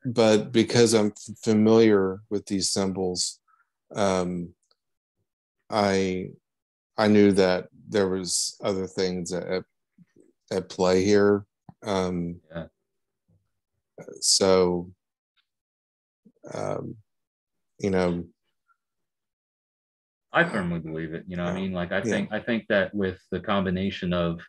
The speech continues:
Speaker 2: your path and, and then just having the experiences that we've had together and, and, like, you know,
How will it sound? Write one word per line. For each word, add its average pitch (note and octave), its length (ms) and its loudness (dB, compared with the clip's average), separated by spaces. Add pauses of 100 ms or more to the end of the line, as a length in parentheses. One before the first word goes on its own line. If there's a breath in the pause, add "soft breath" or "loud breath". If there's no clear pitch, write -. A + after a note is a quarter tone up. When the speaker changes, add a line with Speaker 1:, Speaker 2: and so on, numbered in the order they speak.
(720)
Speaker 2:
your F#2+ 520 0
path G2 420 -2 (140)
and, E2+ 400 -8
and E2 180 -8
then E2+ 260 -4
just D#2+ 380 -12
having E2+ 560 -4
the D#2+ 440 -6
experiences F2 640 -8
that D2+ 120 -12
we've E2+ 180 -8
had E2+ 220 0
together E2+ 540 -4
and, D#2 260 -14 (560)
and, D2+ 260 -10
like, D2 360 -8
you E2+ 120 -8
know, D#2 300 -12